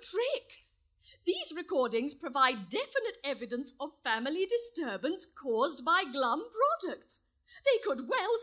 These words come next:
swing the balance of evidence with the Galactic Trade Commission. <laughs> Who can tell?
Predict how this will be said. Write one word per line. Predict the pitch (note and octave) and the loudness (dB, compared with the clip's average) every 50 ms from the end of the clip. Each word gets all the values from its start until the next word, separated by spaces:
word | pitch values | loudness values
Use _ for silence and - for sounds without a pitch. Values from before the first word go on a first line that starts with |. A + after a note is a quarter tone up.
| A#4 | -2
swing | - - - A4 C5+ D5 D5 A#4 | -8 -4 0 0 0 2 0 0
the | A#3+ C#4+ C4 - | 0 -2 0 2
balance | - G4+ B4 B4+ A4 C#4+ C4 | 2 4 4 4 2 0 0
of | D#4 C4+ - - | -2 -2 0 2
evidence | D#4 C4+ A#3 C#4+ A#3+ D#4+ F#4+ - - F#4+ | 2 2 2 0 -4 -6 -6 -6 -8 -10
with | - - - A4+ A#4+ A#4 | -6 -2 -4 -2 -2 -4
the | F4 | -4
Galactic | D4 B4+ G4+ D#4+ D#4 - F#4+ - - - A4+ C5 B4+ A#4+ - | -2 -2 -2 0 0 -2 -2 -4 -2 0 0 0 0 -2 -10
Trade | - F4 A4+ C5+ D5+ D#5+ D5 - - A4+ | -8 -4 -2 -2 -2 -4 -6 -2 0 0
Commission. | G4+ E4 F#4+ E4 - D#4+ G4+ C4+ C4+ C#4 - G#4+ - _ _ | 0 0 -2 -6 -4 -4 -4 -4 -4 -8 -10 -12 -14 _ _
<laughs> | _ _ _ _ _ - | _ _ _ _ _ -12
Who | C#4+ D4 | -12 -10
can | - E4+ D#4+ | -8 -8 -8
tell? | C4+ D#4 E4 F4+ B4 A4+ A#4+ - | -6 -4 -4 -4 -4 -6 -8 -14